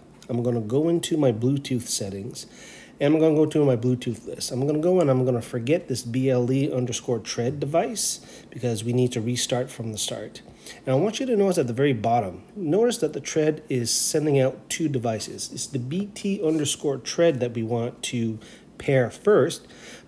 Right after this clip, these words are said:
but not the way that we saw in the screen. So I'm going to open up the Tread app again.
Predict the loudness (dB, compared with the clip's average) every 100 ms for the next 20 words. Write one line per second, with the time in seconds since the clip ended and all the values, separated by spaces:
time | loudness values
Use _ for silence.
0 | -18 -2 0 4 4 4 2 2 4 4
1 | 2 0 0 2 2 2 0 -2 -2 -2
2 | -4 -4 -4 -2 0 2 2 0 -2 -2
3 | -2 0 0 -4 -20 -20 -18 -12 -4 0
4 | 0 -2 -4 0 0 0